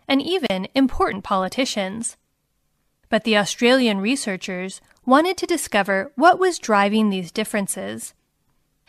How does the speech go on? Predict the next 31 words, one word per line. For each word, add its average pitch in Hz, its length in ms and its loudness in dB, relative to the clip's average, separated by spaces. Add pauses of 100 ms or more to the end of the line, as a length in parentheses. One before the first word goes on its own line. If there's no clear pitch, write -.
(120)
They 226 220 4
suspected 220 720 0 (280)
older, 302 600 2
more 233 260 6
mature 285 380 0
students 208 760 -4
obtained 302 480 -2
more 202 240 0
self-confidence 226 920 -2
than 214 200 0
their 190 140 0
peers 214 640 -4 (280)
because 262 280 0
they 320 180 0
achieved 214 520 -2
better 185 240 -2
grades. 208 640 -4 (1200)
To 285 100 -6
test 370 340 2
this 311 240 -2
out, 247 300 2 (300)
they 294 120 4
conducted 220 600 -2
two - 180 -6
studies. 233 720 -4 (720)
One 220 320 4
was 294 160 0
with 311 140 0
high 339 240 0
school 208 280 -2
students 196 680 -6